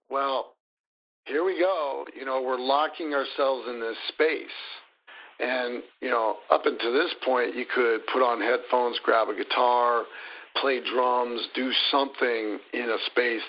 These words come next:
Speaker 2: that you're confined, you know, that you're stuck in or whatever. But I just feel like we're getting forced into spaces, you know. I just feel like it's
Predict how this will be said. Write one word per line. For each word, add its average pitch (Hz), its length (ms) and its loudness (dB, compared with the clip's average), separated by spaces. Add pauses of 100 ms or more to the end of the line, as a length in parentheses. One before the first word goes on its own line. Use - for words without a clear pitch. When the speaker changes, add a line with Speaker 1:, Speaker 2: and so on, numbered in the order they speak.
Speaker 2:
that 107 160 0
you're 113 120 -4
confined, 120 680 -2
you 117 100 -4
know, 107 160 0
that 107 160 0
you're 107 100 -2 (100)
stuck 143 280 2
in 87 180 -6
or 87 160 -2
whatever. 107 400 0
But 92 200 -2 (880)
I 156 140 4
just 151 300 0
feel 139 240 4
like 131 240 2 (340)
we're 120 240 -4
getting 127 300 -2 (140)
forced 123 400 0
into 110 200 -4 (100)
spaces, - 540 -2 (500)
you 117 120 -2
know. 110 300 0 (160)
I 113 100 4
just 117 220 -2 (100)
feel 127 180 4
like 117 280 2
it's 107 120 -4